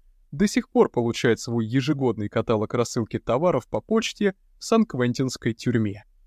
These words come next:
Потом был ещё случай с тем бесноватым типом, которого Верн успел вырубить своей банкеткой,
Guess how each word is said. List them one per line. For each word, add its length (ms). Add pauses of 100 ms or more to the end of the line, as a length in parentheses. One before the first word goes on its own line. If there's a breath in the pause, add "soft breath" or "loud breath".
(460)
Потом 360
был 160
ещё 360
случай 460
с 80
тем 200
бесноватым 640
типом, 480
которого 440
Верн 280
успел 340
вырубить 400
своей 340
банкеткой, 840